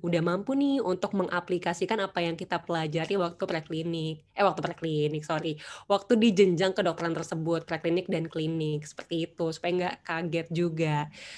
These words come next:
Terus nanti selesai itu kan, itu selama satu tahun. Selesai itu baru deh, baru dilepas. Dilepas, terus boleh pilih jenjang karir sendiri. Dan tahu nggak sih, Nada,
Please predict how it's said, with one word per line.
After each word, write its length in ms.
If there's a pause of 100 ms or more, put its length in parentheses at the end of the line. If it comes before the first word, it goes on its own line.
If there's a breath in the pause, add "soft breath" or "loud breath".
(120)
Terus 220
nanti 400
selesai 760
itu 80
kan, 140
itu 160
selama 260
satu 220
tahun. 580 (300 loud breath)
Selesai 400
itu 260
baru 320
deh, 220 (100)
baru 480
dilepas. 800
Dilepas, 800
terus 240
boleh 320
pilih 420
jenjang 380
karir 320
sendiri. 560
Dan 180
tahu 320
nggak 220
sih, 160
Nada, 420